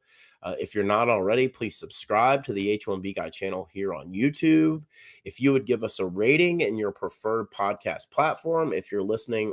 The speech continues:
or watching this at a later date on one of the many podcast platforms that are out there. Um, if you have questions or comments,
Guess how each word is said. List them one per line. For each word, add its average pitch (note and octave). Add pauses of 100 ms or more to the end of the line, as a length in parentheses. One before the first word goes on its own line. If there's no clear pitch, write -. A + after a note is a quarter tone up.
or F#2
watching G#2+
this G2+
at F#2+
a E2+
later F#2
date A#2+
on G2
one G2
of F2+
the F2+
many G2
podcast F2+
platforms G2+
that F2+
are - (100)
out C3+
there. D#3+ (500)
Um, F#2 (120)
if A2+
you B2+
have B2
questions B2+
or F#2
comments, D3+